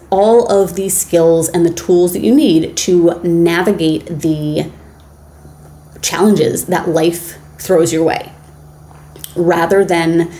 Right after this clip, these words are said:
developing a very sort of niche set of skills where you're like, "I'm very good at following this particular meal plan. I am very good at, um, you know, doing this one type of workout," rather than being really rigid and kind of inflexible in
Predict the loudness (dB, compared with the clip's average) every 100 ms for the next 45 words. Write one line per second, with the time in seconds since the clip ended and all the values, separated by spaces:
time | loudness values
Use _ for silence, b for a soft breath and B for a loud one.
0 | B -2 0 2 2 2 2 2 2 0
1 | 0 0 2 2 4 4 4 2 -2 -2
2 | 0 2 2 0 -4 -4 -2 0 0 2
3 | 4 2 2 0 2 2 0 0 0 0
4 | 2 2 4 2 2 2 2 4 4 2
5 | 0 -2 0 2 2 0 -2 -6 -2 0
6 | 2 2 4 2 2 -2 -4 -8 B B
7 | B -4 -2 0 0 2 2 4 4 4
8 | 2 2 4 2 0 0 0 0 -2 -4
9 | -10 B B -2 0 2 2 2 2 4
10 | 4 2 0 0 0 0 -2 -2 0 -2
11 | -2 -2 -2 0 -2 -2 0 0 2 2
12 | 2 2 0 -2